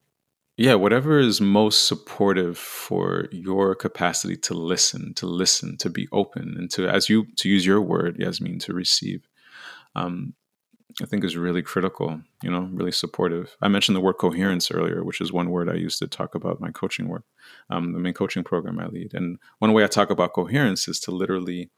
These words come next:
cohere, like, to listen with life <laughs>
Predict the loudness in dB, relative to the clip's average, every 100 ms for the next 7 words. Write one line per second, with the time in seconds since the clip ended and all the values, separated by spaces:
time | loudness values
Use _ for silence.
0 | _ _ -10 0 0 0 -2 -2 0 0
1 | -2 -6 -8 -8 -2 0 0 0 -6 -8
2 | -2 0 0 -2 _ _ -2 0 0 -2
3 | -12 -6